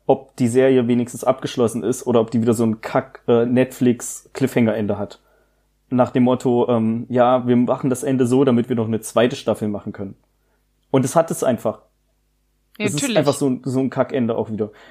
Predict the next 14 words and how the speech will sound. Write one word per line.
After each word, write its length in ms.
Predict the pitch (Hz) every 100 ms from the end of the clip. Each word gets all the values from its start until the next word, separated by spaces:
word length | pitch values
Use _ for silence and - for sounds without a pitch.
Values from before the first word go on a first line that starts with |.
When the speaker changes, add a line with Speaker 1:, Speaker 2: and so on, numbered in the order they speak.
| _
Speaker 1:
Und 240 | - 143
in 100 | 143
der 80 | 139
nächsten 280 | 147 196 277
Speaker 2:
Natürlich. 40 |
Speaker 1:
Staffel, 240 | 214 175 143
ich 60 |
sag 160 | 156 156
dir 100 | 147
ganz 200 | 165 175
genau, 200 | 160 151
was 140 | 139
passiert. 380 | - 113 101 95 _ - _ -
Ähm, 300 | 120 117